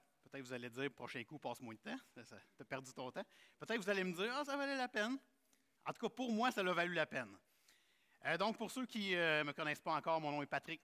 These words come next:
Auger et je suis, euh, nouvellement de retour comme pasteur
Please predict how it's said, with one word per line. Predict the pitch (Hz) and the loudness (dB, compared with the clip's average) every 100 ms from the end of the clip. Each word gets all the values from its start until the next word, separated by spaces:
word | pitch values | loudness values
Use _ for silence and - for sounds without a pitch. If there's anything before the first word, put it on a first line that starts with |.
| 156 | -8
Auger | 151 147 254 - _ _ _ _ - | -6 -2 -2 -4 _ _ _ _ -12
et | 143 | -6
je | - | -4
suis, | - 214 262 247 | -2 0 0 4
euh, | 175 156 139 117 _ _ _ | 4 6 4 2 _ _ _
nouvellement | 110 247 214 165 175 135 135 160 _ _ _ _ | -6 -4 -4 -4 -4 -2 -4 -6 _ _ _ _
de | 104 147 | -6 -4
retour | 170 151 160 170 123 - | -2 -4 -6 -8 -8 -6
comme | 139 131 | -6 -4
pasteur | 120 - 131 139 143 - | -6 -4 -2 0 -2 -8